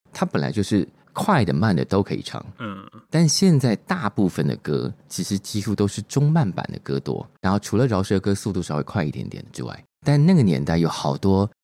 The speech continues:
Speaker 1: 这种可以同时掌握情歌跟掌握这种所谓舞曲的歌手，那 Coco 是其中一个。你看留下来 Coco 有很多经典代表作，比方说 So Crazy、刀马旦，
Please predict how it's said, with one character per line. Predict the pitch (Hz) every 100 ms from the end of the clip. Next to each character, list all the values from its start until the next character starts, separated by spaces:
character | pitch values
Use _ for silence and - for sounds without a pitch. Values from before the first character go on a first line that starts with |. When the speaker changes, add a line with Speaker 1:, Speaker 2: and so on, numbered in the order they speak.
| _
Speaker 1:
这 | 127 101
种 | - 69 67
可 | - - 98
以 | 131
同 | - 78
时 | 85 90
掌 | 78 60
握 | 76 85 67 - _ -
情 | - 69 80
歌 | - 80 80 - _ -
跟 | 90 90
掌 | - 69
握 | 73
这 | 90 82
种 | 78 69 - -
所 | - 80 64
谓 | 101 120
舞 | 71 65
曲 | - - -
的 | 85
歌 | - 90
手， | - - - _ _
那 | 95
Coco | 85 98 98
是 | 87
其 | 78 73
中 | 71
一 | 65 -
个。 | - -
你 | -
看 | 95 139
留 | 101 92
下 | 151
来 | 107
Coco | 80 110 104
有 | 80
很 | 69
多 | 78 85 _
经 | - 101
典 | 90
代 | - 73
表 | 67 53
作， | -
比 | 67 69
方 | 69
说 | 78 82
So | - 85
Crazy、 | 82 - 69 71 - - _ _
刀 | - 85
马 | 85 -
旦， | - 62